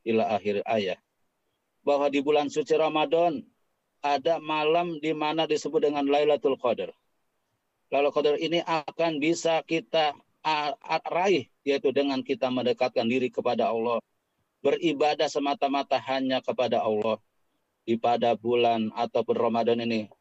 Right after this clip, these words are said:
di malam yang ganjil, kita bisa melaksanakan, terutama di akhir daripada bulan Ramadan, baik itu tanggal dua puluh satu, tanggal dua puluh tiga, dua puluh lima, dua puluh tujuh, dua puluh sembilan, dan sebagainya.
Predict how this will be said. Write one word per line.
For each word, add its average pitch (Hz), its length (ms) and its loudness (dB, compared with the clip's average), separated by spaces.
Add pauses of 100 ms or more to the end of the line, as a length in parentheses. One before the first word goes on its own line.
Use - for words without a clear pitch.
(140)
di 113 80 -2
malam 117 400 2
yang 113 160 2
ganjil, 135 560 0
kita 127 240 -2
bisa 180 240 0
melaksanakan, 151 800 -2 (400)
terutama 123 480 2
di 113 160 -2
akhir 120 320 -2
daripada 110 480 0
bulan 107 240 -2
Ramadan, 104 560 -2 (320)
baik 117 200 2
itu 113 120 2
tanggal 123 320 0
dua 117 80 4
puluh 113 200 -2
satu, 113 520 0
tanggal 113 240 0
dua 107 160 2
puluh 110 160 -2
tiga, 113 400 -2
dua 104 160 -2
puluh 113 320 0
lima, 113 240 0
dua 104 240 0
puluh 123 200 -4
tujuh, 110 280 -2 (600)
dua 110 240 0
puluh 113 180 -4
sembilan, 113 540 0
dan 107 160 -2
sebagainya. 98 640 -4